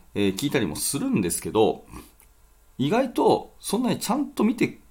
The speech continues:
くれてないんじゃないかなってある時気づいたんですね。まあ、レフェリーやってる方とかはね、えー、わかると思いますが、試合終わったら必ずこう、試合見てる人に反省聞いたりするじゃないですか。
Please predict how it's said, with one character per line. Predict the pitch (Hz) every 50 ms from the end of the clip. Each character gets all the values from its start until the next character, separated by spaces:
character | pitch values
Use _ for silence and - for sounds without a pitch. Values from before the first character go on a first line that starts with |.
| - _ _
く | - - -
れ | 151 180
て | 180 -
な | 143 190
い | 269 254
ん | 175
じ | 127
ゃ | 104
な | 95
い | 87
か | 87
な | 95 120
っ | 117
て | - 101
あ | 104
る | 104
時 | 90 87 -
気 | - 107
づ | 101 117
い | -
た | 87
ん | -
で | 80
す | - 98
ね。 | 117 165 - - - - - - - - - -
ま | - 143 139
あ、 | 123
レ | 147 214
フ | - 285
ェ |
リ | 247 202 143
ー |
や | 107 104
っ |
て | - 117
る | 107
方 | - 110 107 110
と | 98 92
か | 82
は | 78
ね、 | 95 131 - - -
え | 110
ー、 |
わ | 110 110
か | 123 127
る | 110
と | 104
思 | 92 92
い | 92
ま | 90
す | 87 90
が、 | 90 90
試 | - - 185 220
合 | 226
終 | 220 208
わ | 202 202
っ | 190
た | 196 165
ら | 127 - 160 170 180 180
必 | 170
ず | 175
こ | 170 - 160 160 156 156 147 139 - - - -
う、 | - - -
試 | - - 180 180
合 | 185
見 | 202 190
て | -
る | 120 104
人 | - - 101 101 98 92 80 - -
に | 78 101 101
反 | - - 190 202 185
省 | 190 - 185
聞 | 180 180 - 175 170
い |
た | - 214
り | 190
す | -
る | 123 110
じ | 101
ゃ | 76
な | 71
い |
で | -
す | -
か。 | - - -